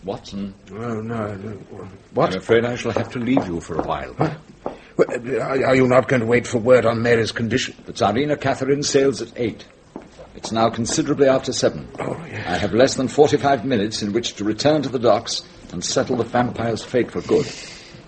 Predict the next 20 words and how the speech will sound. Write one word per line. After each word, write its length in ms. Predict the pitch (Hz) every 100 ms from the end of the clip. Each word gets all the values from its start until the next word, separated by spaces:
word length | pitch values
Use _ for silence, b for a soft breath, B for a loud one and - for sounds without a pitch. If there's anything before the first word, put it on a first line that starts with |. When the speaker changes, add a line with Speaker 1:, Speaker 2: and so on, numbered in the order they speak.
| - - - -
Speaker 1:
I 100 | -
pray 200 | 123 123
that 160 | 117
Missus 300 | 131 120 131
Watson 340 | 120 - 127 113
will 100 | 110
be 100 | 104
out 160 | 107
of 120 | -
danger 360 | 117 110 80 71
by 140 | 69 78
the 80 |
time 240 | 82 90 87
I 60 |
return. 280 | 90 87 -
Speaker 2:
I, 220 | - 107
I'm 100 | 135
going 240 | 117 127 117
with 140 | 117
you. 160 | 95